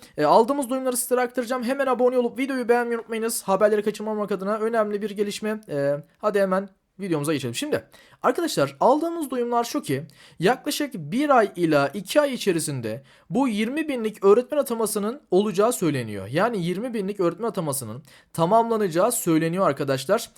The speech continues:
Bir ila iki ay içerisinde. Bakın söylenti ve duyum bu sadece. Hani yüzde yüz böyle olacak demiyoruz. Belki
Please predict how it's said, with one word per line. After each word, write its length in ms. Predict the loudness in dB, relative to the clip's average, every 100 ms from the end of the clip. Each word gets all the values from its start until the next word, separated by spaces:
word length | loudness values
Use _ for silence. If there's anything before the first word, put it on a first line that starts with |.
| -20 -16
Bir 160 | -4 0
ila 280 | 2 2 2
iki 260 | 0 2
ay 100 | 4
içerisinde. 580 | 2 -2 -6 -8 -8 -4
Bakın 260 | -2 -2 -4
söylenti 840 | -6 0 2 2 2 -2 -2 -4 -4
ve 180 | -6
duyum 340 | -4 -2 -2 -2
bu 60 |
sadece. 540 | -4 0 -2 -2 -6 -6
Hani 280 | -4 -4 -6 -10 -10
yüzde 380 | -4 -4 2 2
yüz 220 | 2 2
böyle 180 | 2 2
olacak 400 | 0 -2 -4 -2
demiyoruz. 420 | -4 -4 -6 2
Belki 380 | 2 2 -2